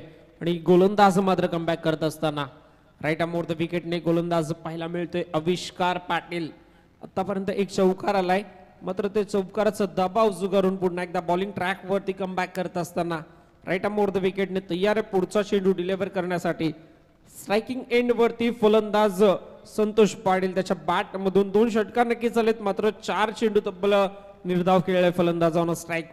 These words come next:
पुढचा चेंडू Right आर्म ओव्हर द विकेट, Block hole खोलवर टप्प्याचा आणि यष्टांच्या मागे तेवढीच चपळाई पाहायला मिळाली. डॉट बॉल येईल, अजून एक निर्धाव चेंडू आणि या निर्धाव चेंडूने मात्र दबाव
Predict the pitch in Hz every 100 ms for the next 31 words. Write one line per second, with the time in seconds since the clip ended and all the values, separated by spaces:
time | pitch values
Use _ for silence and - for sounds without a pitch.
0 | - 190 185 185 185 170 156 135 - -
1 | _ _ - 170 180 180 175 160 160 151
2 | 151 - - _ _ _ _ _ _ _
3 | _ - 202 220 - 226 220 220 233 233
4 | 226 226 220 214 220 214 196 208 208 208
5 | 202 - 208 196 208 196 196 196 - 208
6 | 190 202 196 - 190 185 185 180 175 175
7 | 175 175 170 165 156 - - - _ _
8 | - - 208 190 196 196 190 185 190 196
9 | 175 190 208 208 196 202 185 196 196 196
10 | 185 185 185 170 - - _ - 185 185
11 | 180 160 175 196 190 190 185 175 175 185
12 | 180 175 175 185 160 165 170